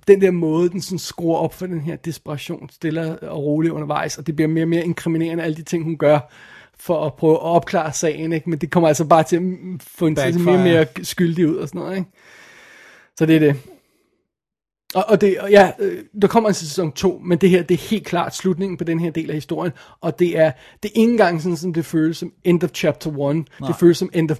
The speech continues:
Speaker 1: book one.
Speaker 2: Okay, og
Speaker 1: Right.
Speaker 2: så er det en ny sag i
Speaker 1: Og så kommer der muligvis en ny sag, som bliver lige sat op til at hentet til i slutningen af anden sæson.
Speaker 2: Men det er med
Speaker 1: Det er første
Speaker 2: hende,
Speaker 1: sæson.
Speaker 2: det er med de samme,
Speaker 1: Ja.
Speaker 2: ja, i hvert fald
Speaker 1: Ja.
Speaker 2: dem, der overlever, kan man sige.
Speaker 1: Well,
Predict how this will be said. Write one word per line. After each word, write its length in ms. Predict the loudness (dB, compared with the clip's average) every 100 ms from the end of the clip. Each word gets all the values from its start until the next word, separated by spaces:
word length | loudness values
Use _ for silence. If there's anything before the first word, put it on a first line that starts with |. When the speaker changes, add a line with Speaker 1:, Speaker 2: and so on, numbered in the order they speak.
| 4
Speaker 1:
book 220 | 4 4
one. 240 | -4 -6 -10 -20 _ _ -10
Speaker 2:
Okay, 260 | -8 -8 -12 _ _
og 60 | 2
Speaker 1:
Right. 100 | 2
Speaker 2:
så 60 |
er 60 | 0
det 60 | -2
en 120 | -2
ny 160 | -4
sag 360 | -4 -6 -6 -6
i 60 | -4
Speaker 1:
Og 60 | -2
så 100 | -2 -6 -6
kommer 240 | -2 0
der 100 | 0
muligvis 400 | 2 2 2 0
en 60 | -2
ny 80 | -4
sag, 280 | 0 0 0
som 120 | 2
bliver 120 | 4
lige 300 | 4 6 4
sat 300 | 2 2 4
op 240 | 4 2 0
til 120 | -6
at 100 | -4
hentet 400 | 2 2 2 -4
til 140 | -6
i 40 | -8
slutningen 460 | -8 -8 -8 -8
af 240 | -10 -10 -8
anden 140 | -8
sæson. 240 | -8 -6
Speaker 2:
Men 80 | 0
det 80 | 2
er 80 | 4
med 140 | 6
Speaker 1:
Det 80 | 6
er 40 | 6
første 80 | 4
Speaker 2:
hende, 120 | 2
Speaker 1:
sæson. 260 | -2 -6 -2
Speaker 2:
det 100 | 0
er 100 | 2
med 120 | 0
de 80 | -2
samme, 720 | -2 -2 -2 -6 -6 -8 -10 0
Speaker 1:
Ja. 140 | 0 0
Speaker 2:
ja, 180 | -6 -6
i 40 |
hvert 180 | -4 -4
fald 100 | -4
Speaker 1:
Ja. 40 | -6
Speaker 2:
dem, 80 |
der 80 | -4
overlever, 400 | -6 -6 -8 -10
kan 100 | -12
man 100 | -16
sige. 160 | -16 -2 6
Speaker 1:
Well, 160 | 8